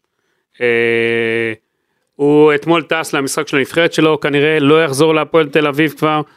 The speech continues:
איך אתה מסכם? אתה חושב שהפועל תל אביב כן צריכה אותו, או לא ראינו אותו תורם יותר מדי בתקופה שלו בהפועל תל אביב? הוא לא הרשים, אה, על יתר המידה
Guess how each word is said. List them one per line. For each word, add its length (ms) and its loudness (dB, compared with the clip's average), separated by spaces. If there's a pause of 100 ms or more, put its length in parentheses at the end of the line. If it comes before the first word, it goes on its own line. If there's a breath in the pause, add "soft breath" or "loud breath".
(340 soft breath)
איך 140 -4
אתה 200 -2
מסכם? 400 -2
אתה 120 -6
חושב 140 -4
שהפועל 240 0
תל 80 0
אביב 160 -4
כן 180 -4
צריכה 260 -2
אותו, 480 2
או 60 4
לא 120 2
ראינו 200 2
אותו 240 2
תורם 340 2
יותר 220 2
מדי 320 0
בתקופה 320 -4
שלו 120 0
בהפועל 280 -2
תל 180 0
אביב? 260 0 (520 soft breath)
הוא 120 2
לא 360 2
הרשים, 500 2
אה, 320 0
על 100 -2
יתר 300 0
המידה 520 0